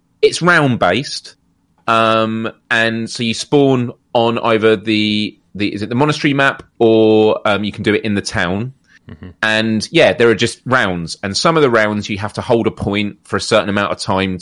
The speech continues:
Speaker 1: to take it before your timer runs out. And so you're defending against waves of zombies, uh, or you just have to survive,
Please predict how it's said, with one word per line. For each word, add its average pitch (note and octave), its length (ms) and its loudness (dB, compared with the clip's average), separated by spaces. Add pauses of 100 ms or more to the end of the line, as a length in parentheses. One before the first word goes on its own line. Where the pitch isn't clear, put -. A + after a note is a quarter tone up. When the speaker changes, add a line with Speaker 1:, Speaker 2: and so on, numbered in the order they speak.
Speaker 1:
to F2+ 180 -4
take G#2 440 -2
it - 200 0
before G#2 280 0
your F#2+ 100 2
timer G2 340 -2
runs E2+ 300 -4
out. G#2 260 0 (580)
And F#2 160 -2
so G#2+ 120 0
you're G2 120 4
defending F#2 800 -2
against F#2 360 -2
waves F#2 260 2
of F#2 80 -2
zombies, F#2 560 -2 (460)
uh, G#2+ 420 4 (160)
or B2 640 6
you A2 160 -2
just G#2+ 160 -4
have G#2 160 -2
to F#2+ 320 2
survive, F#2 680 -2